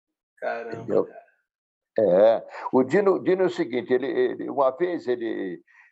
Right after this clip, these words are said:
Speaker 2: ele não conhecia nada de Serra Pelada, ele, ele tinha negócio de carro, ele tinha agência de automóvel,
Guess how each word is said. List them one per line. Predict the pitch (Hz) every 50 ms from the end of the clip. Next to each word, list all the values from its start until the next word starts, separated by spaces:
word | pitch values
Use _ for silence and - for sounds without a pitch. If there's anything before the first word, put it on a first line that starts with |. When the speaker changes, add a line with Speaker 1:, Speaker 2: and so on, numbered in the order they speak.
| _ _ -
Speaker 2:
ele | - 104 113 127
não | 143 170
conhecia | 175 - 214 214 190 - - - 208 185
nada | 170 190 190 185 180
de | 180 -
Serra | - 175 165 156 156
Pelada, | 156 143 123 107 92 - 120
ele, | 135 151 156
ele | 147 - 143 135 123
tinha | - - 165 160 151
negócio | 151 143 135 139 135 131 - 127
de | 117 -
carro, | _ - 120 110 101 98 92 - -
ele | 90 -
tinha | - 139 123
agência | 110 - 117 131 127 - 120
de | 101
automóvel, | 110 98 - 104 104 98 101 113 127 131 131 120 98 95 95